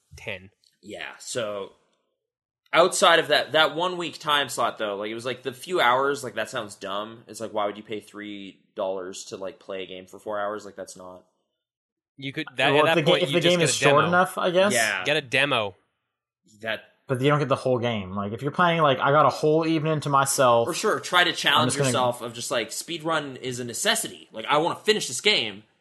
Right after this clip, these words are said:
Speaker 2: so I, I'm, I gotta beat Guacamelee right now.
Speaker 1: That is
Speaker 3: Well,
Speaker 1: the,
Speaker 3: it
Speaker 1: that
Speaker 3: could,
Speaker 1: is the most
Speaker 3: it could be something like,
Speaker 1: niche
Speaker 3: "Hey, this game's only, like, three hours long. You could easily do it in the four-hour time
Speaker 2: Okay.
Speaker 3: limit."
Speaker 1: That is the most niche
Speaker 2: I know,
Speaker 1: marketing,
Speaker 2: I
Speaker 1: like,
Speaker 2: know.
Speaker 1: centric
Speaker 3: No,
Speaker 1: thing
Speaker 3: for
Speaker 1: to
Speaker 3: sure.
Speaker 1: do, too.
Speaker 3: Hey,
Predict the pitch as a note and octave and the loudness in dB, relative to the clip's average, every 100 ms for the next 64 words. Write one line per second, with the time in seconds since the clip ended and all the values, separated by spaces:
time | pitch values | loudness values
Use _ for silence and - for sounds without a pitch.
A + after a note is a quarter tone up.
0 | _ _ - C#3 C#3 C#3 C3+ D3 - B2+ | _ _ -6 -2 0 0 -4 -6 -10 -10
1 | C3+ C#3 C#3+ C3 _ D#3 D3+ D#3 D#3 C#3+ | -8 -6 -8 -10 _ -6 -6 -4 -2 -2
2 | D#3 G3+ B2+ - B3 C#4 B3 A3+ E3 D4 | 0 0 0 0 2 2 2 0 2 4
3 | D4+ A#3+ F3+ G3 G3 G#3 G#3+ A3+ C4 A3 | 4 2 2 -4 -2 2 4 6 4 4
4 | G#3 G3+ F3+ D#3+ G#3+ G#3 D#3+ F3+ G#3 G3 | 4 6 6 4 4 4 4 2 2 4
5 | G3+ G3 F#3 E3+ D#3+ E3 E3 D#3+ D#3 C3+ | 4 4 4 2 0 0 4 6 4 4
6 | D3+ A#2+ A#2+ C3+ C3+ B2+ C3+ C3 C3 B2+ | 4 4 0 0 0 0 2 2 2 2
7 | B2 A#2 B2 A#2+ A2+ A2+ G#2+ G2+ F#2 F#3+ | 0 0 2 4 4 4 0 0 -2 -2
8 | G3 F3 E3+ F3+ F#3 G3 F#3+ F#3 E3 D#3+ | -2 -4 -4 0 2 0 -2 -8 -8 -6
9 | D#3+ E3+ E3 - - - - C#3+ C#3+ E3 | -4 -4 -6 -8 -12 -16 -12 -2 2 2
10 | E3+ D3+ A#2 G#2+ A2 C#3+ C#3+ D3 C3 A2 | 2 0 -2 -8 -2 0 2 0 0 -2
11 | A2 - C#3 C3 C3 A#2 D3+ - - B2+ | -6 -6 -6 -6 -10 -4 -2 -2 -4 -4
12 | - D3+ A2 B2 A2 G3 G2+ | 0 2 2 -2 2 2 0